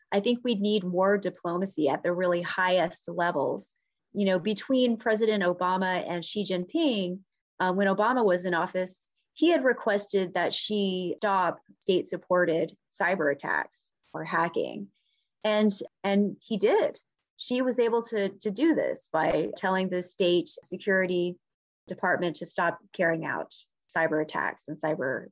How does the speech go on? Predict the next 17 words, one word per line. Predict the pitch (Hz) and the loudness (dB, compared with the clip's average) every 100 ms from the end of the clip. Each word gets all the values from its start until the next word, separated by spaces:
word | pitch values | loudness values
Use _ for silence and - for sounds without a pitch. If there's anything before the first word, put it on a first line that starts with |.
| - | -12
uh, | 170 | -8
espionage. | - 175 - 190 139 80 - - _ _ _ _ | -4 -4 -4 -6 -4 -4 -6 -8 _ _ _ _
And | 214 208 | -2 2
so | 247 226 214 208 - 185 | 4 4 6 4 0 -6
this | 233 349 | -2 -2
paused | - 233 247 302 - | -2 0 2 0 0
for | 269 | 0
a | |
while. | 202 135 127 185 | 2 2 0 0
So | 262 | 0
it | 262 | 0
really | 262 339 254 | 0 0 0
just | 226 220 | -2 -2
shows | 214 208 220 220 | 0 2 0 0
that | 185 - | -4 -2
this | 208 208 | -4 -2
is | 202 | -2